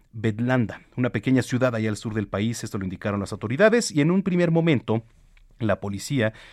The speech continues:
descartó, pues, esta pista terrorista, pero después rectificó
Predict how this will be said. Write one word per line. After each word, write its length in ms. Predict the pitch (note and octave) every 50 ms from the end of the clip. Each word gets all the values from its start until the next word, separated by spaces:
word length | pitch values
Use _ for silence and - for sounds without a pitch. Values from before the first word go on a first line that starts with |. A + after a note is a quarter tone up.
| - - _ -
descartó, 800 | A2 G2+ - - A2 F#2 - - A#2+ A#2+ A#2 A2+ A2+ A2 G2+ -
pues, 160 | - G#2 -
esta 260 | B2 A2 - B2+ A#2 -
pista 240 | B2 A2 - A#2
terrorista, 440 | - - G2 G#2 A2+ B2 B2 - -
pero 180 | - C3 A#2 A#2+
después 400 | B2+ A#2+ - - G#3+ C4+ C4 -
rectificó 680 | C4 C4 - - B2+ - A#2+ G#2 - G#2+ F#2+ G2